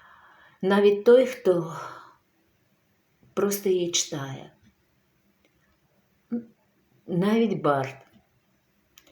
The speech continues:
Я не знаю, але я дуже прошу долучатися до цих поетичних ранків, допомагати З С У, адже це важливо. Мені не хочеться з-, чути за вікном тривоги,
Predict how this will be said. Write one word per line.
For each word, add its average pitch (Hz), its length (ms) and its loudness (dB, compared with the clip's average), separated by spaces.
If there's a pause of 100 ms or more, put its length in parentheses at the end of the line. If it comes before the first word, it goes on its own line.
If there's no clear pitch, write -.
(320)
Я 247 120 4
не 277 80 4
знаю, 196 600 0 (800)
але 175 680 -2 (580)
я 175 160 2
дуже 233 260 0
прошу - 560 -4 (600)
долучатися 175 720 -4
до 156 200 -8
цих 170 400 -6
поетичних 160 640 -4
ранків, 190 600 -8 (720)
допомагати 202 840 -2
З 185 120 -6
С 196 260 -2
У, 220 380 -2
адже 180 240 -4
це 190 220 -6
важливо. 180 720 -4 (480)
Мені 214 260 2
не 240 100 0
хочеться 226 520 -4
з-, - 280 -10
чути 240 400 -2
за 190 160 2
вікном 208 720 -2
тривоги, 180 760 -2